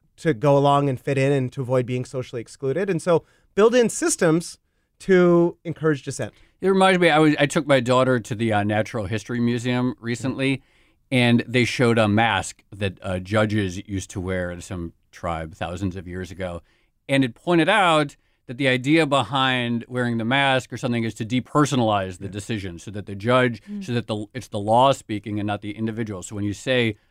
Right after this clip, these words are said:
Speaker 2: a black helmet, creating some visual symbol of, uh, this person is n-, allowed to dissent, I
Speaker 1: Mm-hmm.
Speaker 2: could see how that can, uh,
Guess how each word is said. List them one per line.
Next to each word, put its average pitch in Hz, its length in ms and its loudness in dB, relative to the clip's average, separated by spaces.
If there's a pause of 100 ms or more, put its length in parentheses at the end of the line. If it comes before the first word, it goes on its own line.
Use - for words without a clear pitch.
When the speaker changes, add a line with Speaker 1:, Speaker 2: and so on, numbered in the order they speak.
(100)
Speaker 2:
a 104 80 -10
black 107 300 -2
helmet, 165 480 2 (380)
creating 143 340 2
some 139 240 2
visual 127 500 2
symbol 117 440 0
of, 104 160 -4 (100)
uh, 113 80 -8
this 127 180 -4
person 123 440 0
is 101 160 -4
n-, 110 140 -6 (340)
allowed 107 680 0
to 107 100 -10
dissent, 110 520 -4
I - 280 -14
Speaker 1:
Mm-hmm. 98 100 -2
Speaker 2:
could 131 140 0
see 147 260 4
how 120 160 4
that 117 220 2
can, 117 200 0
uh, 101 260 2